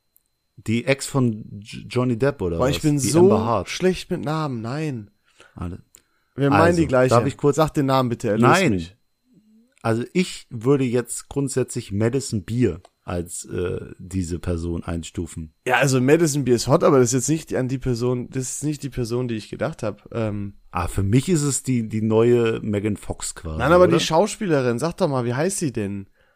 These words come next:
Speaker 2: Auch eine, die alle geil
Speaker 1: Amber
Speaker 2: finden.
Speaker 1: Hart.
Speaker 2: Nein.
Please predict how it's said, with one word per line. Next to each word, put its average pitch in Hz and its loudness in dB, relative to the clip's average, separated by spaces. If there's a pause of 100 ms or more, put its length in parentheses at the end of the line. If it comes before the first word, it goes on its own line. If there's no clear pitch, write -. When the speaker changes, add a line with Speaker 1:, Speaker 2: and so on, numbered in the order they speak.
(240)
Speaker 2:
Auch 147 0
eine, 143 0
die 123 0
alle 117 0
geil 101 -4
Speaker 1:
Amber 160 6
Speaker 2:
finden. 147 0
Speaker 1:
Hart. 156 0
Speaker 2:
Nein. 123 2